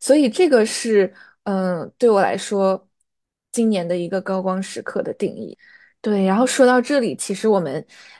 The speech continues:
聊了比较多，就是抽象的，我们是怎么样在概念上去理解高光，或者我们看到高光这个词会想到什么。那其实更具体来说，嗯，我脑海中浮现的那个时刻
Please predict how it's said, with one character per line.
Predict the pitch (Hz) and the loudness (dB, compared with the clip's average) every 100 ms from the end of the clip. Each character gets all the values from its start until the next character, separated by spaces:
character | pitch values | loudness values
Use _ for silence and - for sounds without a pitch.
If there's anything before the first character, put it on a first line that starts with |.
| - | -2
聊 | 202 185 | 2 4
了 | 208 | 2
比 | 208 180 | 0 0
较 | 190 | 0
多， | 190 202 202 202 | 2 2 2 0
就 | 208 | -2
是 | 202 196 | -6 -8
抽 | - 226 | -2 0
象 | 220 285 240 196 | 2 2 2 0
的， | - - | -4 -2
我 | 131 | -2
们 | - | -4
是 | - - 185 - - _ - | -10 -6 -6 -6 -20 _ -4
怎 | 208 | -2
么 | 101 | 0
样 | 185 214 | 0 2
在 | 214 220 | 4 2
概 | 247 285 | 2 2
念 | 233 202 185 | 2 0 -2
上 | 185 196 | -4 -4
去 | 185 208 | -4 -4
理 | 170 143 | -4 -4
解 | 185 170 | -2 -2
高 | - 85 | 0 -2
光， | 117 104 - | 0 0 0
或 | 226 | 0
者 | 208 | -2
我 | |
们 | 104 | -4
看 | - - 302 | -6 -4 0
到 | 226 | 2
高 | 156 202 | 2 0
光 | 196 202 | -2 -2
这 | |
个 | 202 | -4
词 | 196 196 | -6 -6
会 | 226 | -6
想 | 220 - - | -2 -4 0
到 | 208 | 0
什 | 240 220 | 0 -2
么。 | - - _ _ _ _ | -10 -14 _ _ _ _
那 | 285 262 262 _ - _ - | 0 0 0 _ -20 _ -8
其 | - | -2
实 | 294 | 0
更 | 320 320 277 | 2 0 0
具 | 285 | -2
体 | 247 208 | 2 2
来 | 117 110 | 2 0
说， | - 220 202 202 202 _ _ | -2 0 2 2 -2 _ _
嗯， | - 196 175 - | -6 -6 -6 -2
我 | 147 - 175 | 0 0 0
脑 | 180 | -2
海 | 214 254 | 2 2
中 | 196 202 | 2 0
浮 | 196 196 - | -4 -8 -10
现 | - 262 | -2 0
的 | 214 | 0
那 | 196 196 | -2 -2
个 | 202 165 185 | -2 -2 -2
时 | - 135 | -6 -10
刻 | - 220 196 | -6 -2 0